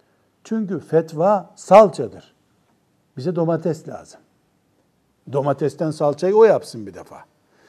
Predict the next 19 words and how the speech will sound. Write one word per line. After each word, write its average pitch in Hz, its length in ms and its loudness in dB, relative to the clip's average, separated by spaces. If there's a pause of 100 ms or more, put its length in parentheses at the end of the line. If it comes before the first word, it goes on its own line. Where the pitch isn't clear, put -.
(240)
Yani 151 400 -2 (100)
ilim, 196 440 -2 (200)
ilim 202 440 0 (300)
kaynağı 143 480 0
olarak 135 600 -2 (400)
alim 160 480 2 (220)
Kur'an 180 440 0
ve 156 80 -4
sünneti 147 520 -8
kullanacak. 95 580 -14 (1000)
Bu 269 180 0
fıkhı 214 420 -6
basit 180 340 -4
görmesini 160 600 -4
gerektirmiyor. 151 720 -6 (420)
Zaten 175 480 2 (280)
sonra 160 380 2
fıkha 156 520 -4 (220)
yönlenecektir. 151 760 -2